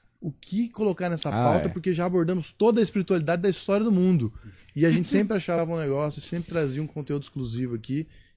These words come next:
Speaker 1: Então, olha, parabéns, viu,
Speaker 2: Opa,
Speaker 1: pra nós
Speaker 2: obrigado,
Speaker 1: dois aí,
Speaker 2: viu?
Speaker 1: fizemos esse programa aí
Speaker 2: É,
Speaker 1: por muito tempo
Speaker 2: só de
Speaker 1: também.
Speaker 2: Vandinha aí, com certeza deve ter mais de cinco a dez milhões aí de views, né?
Speaker 1: Com certeza.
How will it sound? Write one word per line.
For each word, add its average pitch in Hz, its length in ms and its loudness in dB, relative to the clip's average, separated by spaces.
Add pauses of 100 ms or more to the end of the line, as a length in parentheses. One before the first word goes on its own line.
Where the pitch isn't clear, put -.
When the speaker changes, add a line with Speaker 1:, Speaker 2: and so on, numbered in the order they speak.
Speaker 1:
Então, 202 180 0
olha, 123 460 2
parabéns, 165 460 0
viu, 156 300 4
Speaker 2:
Opa, 190 220 12
Speaker 1:
pra 135 140 8
nós 120 80 6
Speaker 2:
obrigado, 139 380 6
Speaker 1:
dois 123 120 0
aí, 123 60 2
Speaker 2:
viu? 175 220 6
Speaker 1:
fizemos 147 280 -2
esse 131 100 -12
programa 127 420 0
aí 123 60 6
Speaker 2:
É, - 20 8
Speaker 1:
por 135 280 8
muito - 40 8
tempo 127 100 0 (120)
Speaker 2:
só 226 100 6
de 233 100 8
Speaker 1:
também. 226 200 8
Speaker 2:
Vandinha 165 280 4
aí, 175 100 6
com 202 200 -4
certeza 185 580 4
deve 165 160 4
ter 175 240 2
mais 151 380 2
de 160 460 0 (240)
cinco 175 540 -2
a 165 100 6
dez 131 300 4
milhões 123 500 2
aí 110 180 2
de 131 120 -2
views, 107 280 -4
né? 107 100 -4
Speaker 1:
Com 127 100 -4
certeza. 131 600 -4